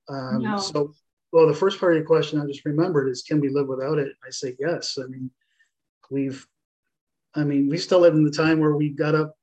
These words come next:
Speaker 1: ran out the door, went grocery shopping, didn't have to take our phones with us. Uh, we didn't care if we couldn't reach our family for those thirty minutes that we're out. We never had a concern about,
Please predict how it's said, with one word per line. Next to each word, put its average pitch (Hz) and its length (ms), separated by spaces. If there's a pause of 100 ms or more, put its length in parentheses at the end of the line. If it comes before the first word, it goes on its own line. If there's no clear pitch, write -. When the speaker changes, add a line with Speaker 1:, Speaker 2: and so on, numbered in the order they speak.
(400)
Speaker 1:
ran 147 200
out 147 140
the 143 60
door, 147 320
went 139 180
grocery 143 320
shopping, 143 420
didn't 143 240
have 143 140
to - 80
take 143 240
our 123 60
phones 139 340
with 139 180
us. 143 440
Uh, 131 220
we 139 100
didn't 131 260
care 147 460 (600)
if 151 200
we 151 80
couldn't 160 260
reach 160 240
our 156 80
family 170 720
for 151 80
those 147 500
thirty 147 220
minutes 147 300
that 147 160
we're 139 180
out. 160 340
We 135 140 (560)
never 135 300
had 135 160
a 131 60
concern 143 420
about, 131 320